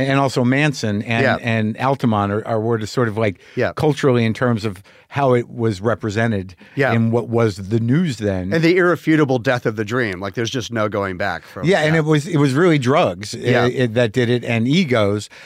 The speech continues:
Speaker 1: But ultimately, what's happening in the country now is, is still, it's the arc of the desired pushback against that.
Speaker 2: Yeah.
Speaker 1: Against the New Deal and against, um, you know, what was seen as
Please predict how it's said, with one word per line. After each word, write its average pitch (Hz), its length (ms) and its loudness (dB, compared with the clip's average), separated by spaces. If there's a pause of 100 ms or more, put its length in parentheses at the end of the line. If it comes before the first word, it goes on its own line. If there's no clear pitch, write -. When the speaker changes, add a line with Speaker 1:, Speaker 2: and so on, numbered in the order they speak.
(160)
Speaker 1:
But 165 160 2
ultimately, 170 600 2
what's 127 280 0
happening 156 380 -2
in 127 80 2
the 117 60 -2
country 117 380 -4
now 151 320 0 (300)
is, 147 400 0
is 147 200 0
still, 180 460 4
it's 139 220 -2
the 147 260 0
arc 185 420 2
of 139 200 0
the 131 120 2
desired 143 540 2
pushback 135 580 0
against 147 520 -2
that. 180 400 -2 (180)
Speaker 2:
Yeah. 120 240 0
Speaker 1:
Against 143 380 0
the 135 120 2
New 175 200 4
Deal 147 480 2 (240)
and 139 120 2
against, 139 680 0
um, 127 500 2 (140)
you 139 160 2
know, 123 180 2 (100)
what 131 300 -2
was 139 160 2
seen 135 260 2
as 113 180 -2